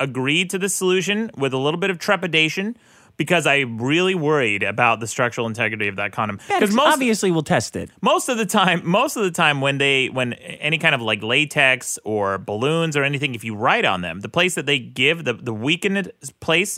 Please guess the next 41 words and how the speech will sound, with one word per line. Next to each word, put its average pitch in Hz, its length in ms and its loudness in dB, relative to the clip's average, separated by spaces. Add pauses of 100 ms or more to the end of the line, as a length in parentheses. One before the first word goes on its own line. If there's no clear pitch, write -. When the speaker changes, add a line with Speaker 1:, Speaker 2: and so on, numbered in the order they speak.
Speaker 1:
is 117 320 -2
where 131 220 2
you 123 120 0
wrote 120 240 2
on 151 140 2
it 180 180 -2
or 113 220 0
wherever 123 380 2
it's 110 160 -2
imprinted 127 640 -2 (240)
or 127 180 4
wherever 147 380 2
there 135 160 2
is 123 120 0
that 113 300 2
band 147 480 4
or 107 80 2
any 139 180 2
kind 151 260 2
of, 131 160 -2 (340)
uh, 120 180 4
divot 147 320 0
or 147 40 2
whatever. 143 320 2 (180)
I 165 120 4
don't 262 140 2
think 262 140 -2
the 208 80 2
ribs 185 320 2
are 165 100 2
mu-, 151 120 2
as 151 240 0
much 151 240 2
of 147 80 -2
a 123 60 0
problem 156 480 2
because 107 260 -2
some 135 180 -2
condoms 127 380 0
are 98 40 -4
ribbed 113 400 0